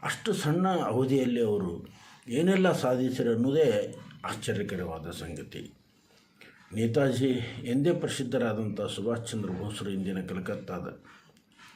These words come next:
ಕಟಕದಲ್ಲಿ ಜನಿಸ್ತಾರೆ. ಅವರು ಸ್ವಾತಂತ್ರ್ಯ ಹೋರಾಟದ ಪ್ರಮುಖ ನಾಯಕರಲ್ಲಿ ಕೂಡ ಒಬ್ಬರು. ಆಗೆಲ್ಲ ಮಹಾತ್ಮ ಗಾಂಧೀಜಿಯವರು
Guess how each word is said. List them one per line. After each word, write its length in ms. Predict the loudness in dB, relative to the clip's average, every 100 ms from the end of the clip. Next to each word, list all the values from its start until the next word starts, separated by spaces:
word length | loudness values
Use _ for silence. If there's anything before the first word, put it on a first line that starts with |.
| _
ಕಟಕದಲ್ಲಿ 800 | -6 -2 0 2 4 4 4 4
ಜನಿಸ್ತಾರೆ. 720 | 0 -2 -2 -4 -6 -4 -4 -8 -16 _ _ -20 _ _ _ _ -20 -20 _ _ -8
ಅವರು 320 | 2 6 6 4
ಸ್ವಾತಂತ್ರ್ಯ 580 | 2 0 2 0 2
ಹೋರಾಟದ 560 | 0 0 0 0 -2 -4 -4
ಪ್ರಮುಖ 340 | -4 -4 -2
ನಾಯಕರಲ್ಲಿ 680 | -4 -2 0 0 0 -2 -2
ಕೂಡ 160 | -4 -8
ಒಬ್ಬರು. 680 | -6 -8 -6 -8 -10 -16 -20 -20 -20 -18 -16 -14 -4
ಆಗೆಲ್ಲ 360 | 0 2 4 4
ಮಹಾತ್ಮ 500 | 4 2 0 0 2
ಗಾಂಧೀಜಿಯವರು 1000 | 0 0 2 2 2 2 0 -4 -8